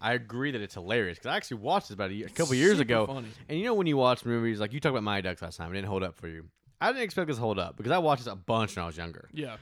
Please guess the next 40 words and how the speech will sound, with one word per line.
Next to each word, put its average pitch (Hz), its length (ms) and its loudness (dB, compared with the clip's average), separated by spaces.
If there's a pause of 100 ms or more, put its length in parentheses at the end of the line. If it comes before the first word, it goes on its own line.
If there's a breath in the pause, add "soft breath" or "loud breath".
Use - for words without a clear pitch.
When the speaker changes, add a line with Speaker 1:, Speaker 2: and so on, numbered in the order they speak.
(100)
Speaker 1:
Like 104 320 -2
this 113 600 4
and 92 140 -6 (400 soft breath)
Fox 120 280 -2
and 120 80 -4
the 107 60 -2
Hound. 104 400 -4
That 160 120 -4
actually 92 340 -6 (500)
holds 90 220 -10
up 90 120 -12
too, 92 260 -6
but, 90 160 -8 (280 soft breath)
uh, 208 160 0
my 175 180 6
Fox 196 220 4
and 131 100 2
the 123 60 0
Hound 120 60 0
might 95 60 -6
be 101 60 -2
better. 90 240 -6 (100)
Um, 120 380 4
but 139 300 6 (1600 soft breath)
it 139 200 0
does 160 200 6
hold 139 220 2
up. - 240 -6 (300)
It 110 80 -2
is 95 100 -2
very 107 260 0
funny. 85 380 -8
Now, 95 140 -6
I - 20 -2
don't, 127 160 -10
do 117 60 -2
I 107 80 -2
think 151 140 -2
it's 131 100 -10
the 101 60 -4